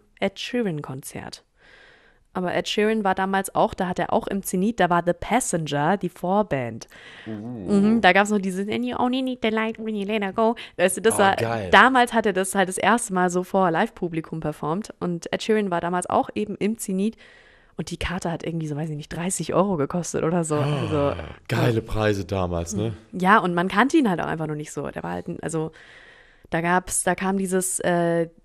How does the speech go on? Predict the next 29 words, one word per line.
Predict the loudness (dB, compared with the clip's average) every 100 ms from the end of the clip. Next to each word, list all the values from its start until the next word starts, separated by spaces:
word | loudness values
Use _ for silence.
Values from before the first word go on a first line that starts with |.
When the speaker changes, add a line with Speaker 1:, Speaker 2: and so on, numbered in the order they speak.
| -16
Speaker 1:
The | -14 -4 2
A-Team, | 2 0 -2 -4 -4 -4
das | -6 -6
Album | -4 -4 -4
raus. | -6 -8 -8 -8
So, | -8
da | -8
war | -8
das | -10 -10
alles | -8 -8 -8 -8
noch | -10 -8
sehr | -4 -2 0 -2 -6 -14 _ _ _ _ _
Speaker 2:
Noch | -4
Speaker 1:
jungfräulich. | -2 -2 -4 -8 -8 -14 -18 _ _ _ _ _ _ _ -14
Speaker 2:
sehr | -14
neu. |
Speaker 1:
Ja. | -14 _
Speaker 2:
Geil. | -14 -12 -12 -16 -20 -20 -4
Speaker 1:
Aber | 0 0
das | 0
waren | -2 -2
so | -4
die | -2
ersten | -4 -4 -8
Konzerte | -8 -6 -6 -6 -4 -4
von | -4 -8 -8
großen | -6 -4 -4 -6 -8 -8 -6
Künstlern, | -4 -4 -6 -10 -14 _ -8 -4 -4 -6 -12 -8
männlich, | -6 -6 -6 -10 -16